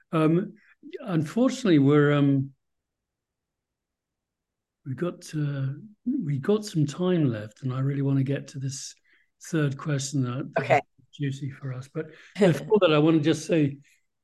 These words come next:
Speaker 1: uh, to the audience and, uh, remind them fr-, from the intro, um, that I am, my guest today is Leanne Davey.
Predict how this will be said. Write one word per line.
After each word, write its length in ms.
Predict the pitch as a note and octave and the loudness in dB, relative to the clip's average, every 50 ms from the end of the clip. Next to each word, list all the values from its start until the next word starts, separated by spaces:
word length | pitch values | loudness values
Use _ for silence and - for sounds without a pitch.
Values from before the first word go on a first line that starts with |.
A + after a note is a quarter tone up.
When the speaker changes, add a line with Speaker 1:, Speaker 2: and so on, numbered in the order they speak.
| - G3 | -6 -6
Speaker 1:
uh, 400 | - - C4+ E3 D3 C#3+ C#3+ C#3 C#3 - - | -4 -4 -2 -2 0 0 0 -2 -6 -8 -8
to 140 | - D#3+ D3 | -2 2 4
the 140 | D3+ D#3 | 6 8
audience 600 | E3 F#3 G#3 G3 F#3 D#3 C3+ C3 C3+ C#3 - - | 10 10 10 10 10 8 6 4 2 -2 -6 -8
and, 300 | E3 C#3+ C3+ C3+ C3+ C3+ D3+ | -6 -4 -2 -2 -2 -2 -4
uh, 120 | D3 C#3 | -6 -6
remind 520 | C3+ C#3 C#3+ D3 D3 D#3+ E3+ E3+ E3+ E3 D#3 | -6 -4 -2 0 2 4 6 6 8 8 8
them 160 | D3 C#3 C3 | 6 4 2
fr-, 160 | C3+ - G#3+ B3 C4+ B3+ - _ | -2 -4 -8 -8 -8 -10 -12 _
from 200 | - E3 D3 D3 | -8 -4 -2 0
the 200 | D3+ D3+ D3+ D3+ | 2 4 4 4
intro, 580 | D#3 E3 D#3+ C#3+ - - D3 C3+ C3 C3 - - _ _ _ _ _ _ _ _ _ _ _ _ _ - | 4 4 2 0 0 -4 -4 -2 -2 -4 -4 -8 _ _ _ _ _ _ _ _ _ _ _ _ _ -8
um, 460 | E3+ D3+ D3 C#3+ C#3 C#3 C#3 C#3 C#3 | -4 -2 0 0 2 2 2 2 2
that 280 | C3 C#3 D#3 D3 D#3+ F3+ | 0 2 0 0 0 0
I 160 | F3 D3+ D#3 | 0 0 2
am, 560 | D#3+ E3 E3+ F3 F3 F3 E3+ D#3+ C#3+ - - _ _ - - | 2 4 4 4 4 4 4 2 2 0 -6 _ _ -6 -2
my 120 | D#3+ D3+ | 0 0
guest 280 | D3 D#3+ D#3+ D3+ - - | 2 2 2 0 0 -2
today 340 | D3+ C3+ D#3 D#3 D#3 D#3+ D#3+ - | 0 2 4 4 4 2 2 2
is 540 | G#3 D#3+ E3 F#3 G3+ F#3 C#3 - - D4 D4+ - D#3+ | 2 4 4 4 4 2 2 -2 -6 -12 -14 -10 -4
Leanne 760 | C3+ C3+ C#3 D3 D3 C#3 C#3 C#3 C3+ C3 B2+ C3 C3 C3 - _ _ _ | -2 0 2 4 2 2 2 0 0 2 0 0 -2 -2 -8 _ _ _
Davey. 580 | - E3 C#3+ C3+ C3+ C3 D3 E3+ G3 G3+ G3+ | -6 -4 -2 -2 0 0 0 0 0 -2 -4